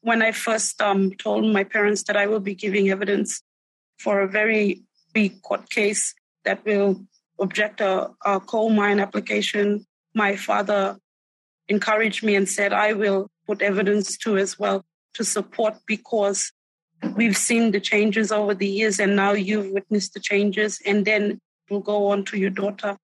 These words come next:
to your descendants." So me as a First Nation person,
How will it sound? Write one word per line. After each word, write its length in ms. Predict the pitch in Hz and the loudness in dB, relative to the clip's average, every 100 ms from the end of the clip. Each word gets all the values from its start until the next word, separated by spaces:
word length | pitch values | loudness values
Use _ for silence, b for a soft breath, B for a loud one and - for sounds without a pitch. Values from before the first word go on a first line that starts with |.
| _ | _
to 100 | - | -4
your 120 | 214 185 | -2 -2
descendants." 600 | 185 - 196 190 196 - | -4 -2 -2 0 -2 -2
So 280 | 202 196 - _ _ _ _ _ _ _ | -4 -4 -8 _ _ _ _ _ _ _
me 240 | 226 226 | 0 2
as 160 | 226 208 | 2 0
a 60 | 196 | -4
First 300 | 220 220 - | -6 -4 -2
Nation 340 | 208 - 208 | -2 -2 -4
person, 600 | - 214 - 208 208 - | -2 -4 -2 -2 -2 -6